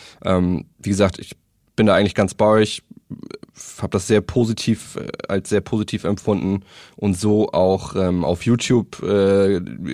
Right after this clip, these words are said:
Kommentare gelesen. Fünfunddreißigtausend Likes, k-, kaum nicht mal tausend Dislikes, ähm, sehr positive Kommentare in, in, genau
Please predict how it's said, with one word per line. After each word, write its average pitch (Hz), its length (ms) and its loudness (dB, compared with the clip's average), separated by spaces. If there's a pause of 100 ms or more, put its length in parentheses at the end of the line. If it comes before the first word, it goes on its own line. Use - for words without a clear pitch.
(120)
Kommentare 95 540 2
gelesen. 98 500 0 (640)
Fünfunddreißigtausend 101 800 2
Likes, 95 380 2 (200)
k-, - 120 -18 (180)
kaum 101 320 0 (120)
nicht 98 180 -2
mal 95 80 2
tausend 95 340 0
Dislikes, 98 600 0
ähm, 92 240 -2
sehr 104 160 2
positive 107 440 -2
Kommentare 92 680 -2
in, 92 220 -4
in, 90 200 -10
genau 104 480 2